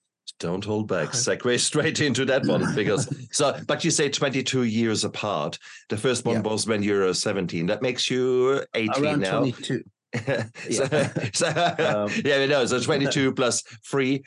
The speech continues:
Speaker 1: uh, uh, that's a lot of age. You're not eighty. Come on, man. Your maths are
Speaker 2: No,
Speaker 1: off.
Speaker 2: no,
Speaker 1: <laughs>
Speaker 2: twenty-two. Well, twenty-two, the next one, the second near death was, uh, around forty-four-ish.
Speaker 1: I see, I see, I see. This
Speaker 2: So,
Speaker 1: is how you count.
Speaker 2: yeah.
Speaker 1: Okay, fair call.
Speaker 2: Yeah.
Speaker 1: Uh, so
Speaker 2: So
Speaker 1: birth was
Speaker 2: twenty-two,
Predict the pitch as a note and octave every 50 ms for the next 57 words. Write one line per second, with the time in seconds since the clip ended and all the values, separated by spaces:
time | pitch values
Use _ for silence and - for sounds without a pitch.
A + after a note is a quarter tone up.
0 | - - _ - A#2+ A#2 A2+ A2 A2 A2 G#2+ A2+ A#2 A#2 A2+ A2 A2 - F3 F#3
1 | - D3 B2+ A#2+ B2 B2+ A#2+ A#2+ A#2 A2 - - _ A2 B2 A#2+ A2 G2+ - -
2 | F#3+ A3 A3+ F3+ D3+ C3 A#2 G#2+ A2 A2 G2+ F#2 - - F2+ D#2 D#2 - B2 G#2+
3 | F#2+ F2 E2+ D#2+ D2 C#2+ C#2+ D2 - _ _ _ C3+ B2+ A#2 A2+ B2 A2 G#2+ -
4 | - G2+ E2+ E2 F2 E2 D2+ - F#3 F3 C#3+ C3+ B2+ C3+ C3+ F#3 F3+ D3+ E3+ E3
5 | - - - E3+ E3+ E3 E3 E3 E3 D#3+ D3 - - - - _ _ - D#3 D#3+
6 | D#3 - - - F#3 F#3+ G#3+ G#3+ G#3+ - - C#3+ C3+ C3+ C#3 C3+ B2 A#2+ B2+ B2+
7 | B2+ C3+ D3 D#3+ - - - E3 D#3+ D#3+ F3 F3 D3+ B2+ A#2+ - C3+ B2+ - E3
8 | D3 D3 D3 D3 D3 D#3 D#3+ - C#3 A#2 G#2+ G2+ G#2+ G#2 G2 G2 F#2 F#2+ - -
9 | G#2 G#2 G2 F#2+ F2+ - - - - A2 A2 G#2+ G2+ G2 F#2 - - - F#2+ F2
10 | D#2 B1+ A1+ G#1+ - - - - - F2+ F2 F2+ E2 - E2+ D#2+ D#2+ D#2+ F2 G2
11 | - - F#2 F2 E2 D#2+ - D#2+ D#2 D2 D2 D2+ - F#2+ D2+ D#2 D#2 D2+ F2 F#2
12 | F2+ E2+ D#2+ - F2 E2 D#2 - F#2+ F#2+ G2 F#2+ G#2 G2 F#2+ - - B2 - G#2+
13 | D#2+ - - - - - - - - - _ _ - - - - G#2+ F#2+ F#2+ -
14 | - - D3+ D3 - - D3+ D3 D3+ C#3+ B2 - - D3 - - D#3 - - C#3+
15 | C3+ C3 B2+ B2+ B2+